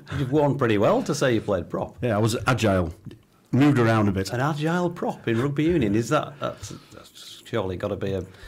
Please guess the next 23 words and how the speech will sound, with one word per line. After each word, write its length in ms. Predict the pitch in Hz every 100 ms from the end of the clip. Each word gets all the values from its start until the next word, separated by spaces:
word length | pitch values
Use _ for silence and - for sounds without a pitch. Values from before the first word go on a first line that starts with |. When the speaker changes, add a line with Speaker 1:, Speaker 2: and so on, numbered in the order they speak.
| -
Speaker 2:
Well, 160 | 123 98
it 60 |
is. 180 | 113 98 - - -
Speaker 1:
A 60 | -
bit 140 | 127
of 80 | 113
a 60 | 110
trades 520 | - - - 123 110
descriptions 580 | 117 - 170 - 147 -
job, 220 | 113 95
isn't 120 | 104
it? 220 | 110 123
Speaker 2:
We're 180 | 120 127
only 200 | 117 92
kids. 320 | - 80 - - - -
Speaker 1:
<laughs> 840 | 98 - 107 - 139 - - - - - - - -
Um, 280 | 131 127 131
and 140 | 127
so, 300 | - 135 131
so 140 | 135 117
playing 260 | 139 139
for 80 | 139
Kells, 480 | - 131 123 117 -